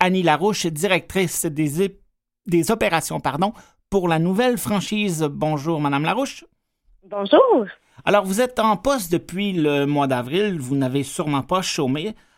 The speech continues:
Speaker 1: À partir d'une page blanche, vous avez maintenant un nom, un domicile, l'Auditorium de Verdun, un directeur général. Comment c'est, c'est, c'est de construire une franchise de sport à partir de rien ?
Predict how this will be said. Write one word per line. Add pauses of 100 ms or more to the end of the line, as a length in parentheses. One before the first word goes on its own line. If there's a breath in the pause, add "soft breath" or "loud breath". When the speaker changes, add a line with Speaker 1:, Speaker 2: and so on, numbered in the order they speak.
(160)
Speaker 1:
À
partir
d'une
page
blanche,
vous
avez
maintenant
un
nom, (320 soft breath)
un
domicile, (100)
l'Auditorium
de
Verdun, (440 soft breath)
un
directeur
général. (520)
Comment
c'est,
c'est, (120)
c'est
de
construire
une
franchise
de
sport
à
partir
de
rien ?